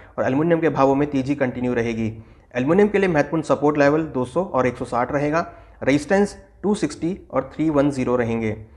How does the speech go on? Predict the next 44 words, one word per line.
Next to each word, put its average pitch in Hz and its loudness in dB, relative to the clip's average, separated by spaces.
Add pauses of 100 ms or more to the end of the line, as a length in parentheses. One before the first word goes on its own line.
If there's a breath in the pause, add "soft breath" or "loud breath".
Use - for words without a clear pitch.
(200 soft breath)
हमारा 151 4
मानना 170 4
है 170 2
कि 175 -2
यहाँ 143 2
पे 147 -2
टारगेट 143 0
जो 147 -2
है 156 -2
ऊपर 131 -2
में 127 -2
दो 127 -2
सौ 127 -12
साठ 147 2
से 147 0
लेकर 127 0
दो 131 -2
सौ 165 -4
अस्सी 143 -6
तक 147 -6
के 135 -2
लेवल 123 -2
दिखा 123 -4
सकता 117 -6
है। 107 -6 (220 loud breath)
तो - -8
एल्युमिनियम 175 4
के 180 0
अंदर 151 2
भी 156 -2
हमें 143 0
लगता 139 -2
है 131 -2
कि 135 0
अगले 127 0
साल 139 0 (360 loud breath)
तेज़ी 139 0
का 143 2
ट्रेंड 127 0
देखने 120 0
को 127 -4
मिल 120 -2
सकता 110 -6
है। 104 -8